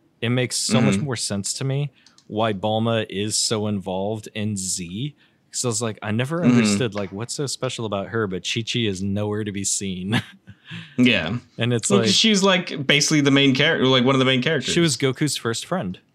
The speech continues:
Speaker 1: not Krillin.
Speaker 2: Yeah.
Speaker 1: It was her.
Speaker 2: Yeah.
Speaker 1: Yeah. So even though Goku might have formed a tighter bond with Krillin because they trained
Speaker 2: Yeah.
Speaker 1: together, his first ever friend was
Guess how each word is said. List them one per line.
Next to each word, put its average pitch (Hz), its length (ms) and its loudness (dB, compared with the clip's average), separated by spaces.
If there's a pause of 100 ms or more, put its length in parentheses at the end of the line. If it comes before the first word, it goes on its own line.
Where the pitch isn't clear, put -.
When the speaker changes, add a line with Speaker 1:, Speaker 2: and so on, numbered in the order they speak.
Speaker 1:
not 120 240 -2
Krillin. 156 320 2
Speaker 2:
Yeah. 151 200 4
Speaker 1:
It 104 60 -6
was 107 200 -4
her. 120 280 -2 (1120)
Speaker 2:
Yeah. 269 200 0
Speaker 1:
Yeah. 117 220 0 (840)
So 95 440 -2
even 131 220 0
though 117 120 2
Goku 110 720 -2
might 110 380 -2
have 104 100 -4
formed 113 480 -4
a 95 160 -2
tighter 107 300 -4
bond 101 380 -2
with 98 180 -6
Krillin 127 400 -4
because 98 320 -6
they 87 100 -6
trained 90 360 -6
Speaker 2:
Yeah. 87 80 -10
Speaker 1:
together, 151 440 -8 (320)
his - 240 0
first - 720 -4 (100)
ever 127 320 -2
friend 95 600 -4 (400)
was 95 560 -4